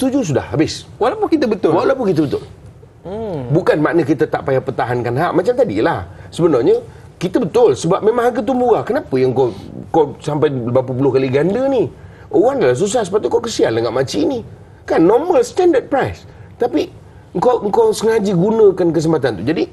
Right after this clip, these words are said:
Speaker 1: akhirnya, kita membebahar dengan dia. Jangan.
Speaker 2: Mhm.
Speaker 1: So, sebab itu kena jaga. Sebab itu, dalam, dalam bab, bab, bab umrah dengan haji ni, nak pesankan pada kita. Ah, Nabi sallallahu alaihi wasallam pesan, "Man hajja hadzal baita falam yarfus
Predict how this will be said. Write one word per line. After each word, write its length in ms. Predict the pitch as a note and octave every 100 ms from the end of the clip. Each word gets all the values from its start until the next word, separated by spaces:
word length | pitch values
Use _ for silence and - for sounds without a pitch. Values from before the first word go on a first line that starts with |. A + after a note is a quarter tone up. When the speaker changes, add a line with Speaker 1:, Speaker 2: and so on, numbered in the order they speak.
| -
Speaker 1:
akhirnya, 380 | A#2+ E3+ F#3 B4 - - - - - - - - -
kita 180 | D3 E3+
membebahar 560 | C#3 B2+ A#2+ A2 A2+
dengan 120 | G2+ -
dia. 120 | G2+
Jangan. 280 | G#2 G#2+ - - - - -
Speaker 2:
Mhm. 240 | B2+ A#2+ A2
Speaker 1:
So, 220 | C#3+ C#3+
sebab 180 | A2 B2
itu 100 | A#2+
kena 180 | C3 B2
jaga. 260 | A#2+ G#2+ F#2 - -
Sebab 240 | - A#2+ A#2+
itu, 240 | F3 D#3+ - - A#2
dalam, 460 | C3 D#3+ F#3+ D3+
dalam 340 | D#3 G3 E3+ D3
bab, 160 | - -
bab, 260 | C3+ C#3
bab 160 | C3+ C3+ -
umrah 320 | D#3+ E3+ F3 D3
dengan 180 | D3+
haji 320 | C#3 D#3+ E3 G#3
ni, 120 | G#3+ - - - -
nak 240 | C#3 - -
pesankan 480 | - F3+ C3+ B2
pada 180 | G#2 A#2 A2
kita. 200 | G#2+ G2 - - -
Ah, 160 | - -
Nabi 320 | C#3+ D3 F#3
sallallahu 160 | D3 D#3+
alaihi 0 |
wasallam 200 | E3+ D3+
pesan, 220 | - A#3+ D4+ - - -
"Man 320 | A#2 C#3 D3+ C3+
hajja 480 | B2+ A3 F3 C#3+ D3
hadzal 560 | F#3+ A3+ E3 D#3 C3+
baita 480 | C3 A#3+ - C#4+ D4 - - -
falam 340 | C3+ C#3+ B2
yarfus 720 | B2 C#3 - G#2 G2 - -